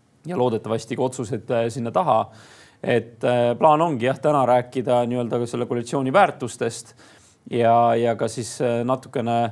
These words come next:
nii-öelda selles samas tutvumisringis rääkida, et kes,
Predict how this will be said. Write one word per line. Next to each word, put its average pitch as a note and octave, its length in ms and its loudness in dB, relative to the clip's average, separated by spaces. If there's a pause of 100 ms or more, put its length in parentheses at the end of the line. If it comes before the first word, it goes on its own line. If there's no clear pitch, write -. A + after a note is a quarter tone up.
(440)
nii-öelda A#2 320 -4
selles A2 240 -6
samas B2 180 -4
tutvumisringis A#2 720 -4
rääkida, B2 400 0
et - 160 -10
kes, B2+ 220 -2